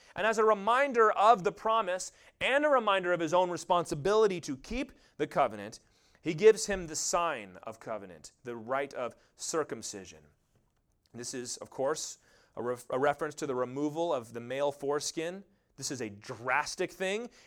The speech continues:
It is a permanent thing. It is a painful thing. And God commands him to do that, not just for you,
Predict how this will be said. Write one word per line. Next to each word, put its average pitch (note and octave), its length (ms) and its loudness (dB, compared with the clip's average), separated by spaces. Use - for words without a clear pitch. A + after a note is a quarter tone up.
It C#3+ 80 -2
is D3 140 -4
a B2+ 80 -4
permanent G#3+ 560 0
thing. A#3 400 -2
It D#3 100 2
is E3+ 100 2
a D#3+ 120 2
painful A3+ 520 2
thing. D3+ 420 -4
And D#3+ 160 -2
God A#3 300 8
commands A#3 640 0
him A#3 180 2
to G#3 80 0
do G3+ 260 -4
that, A3 300 6
not A#3 240 6
just D4 160 0
for C4+ 120 -2
you, B3+ 480 0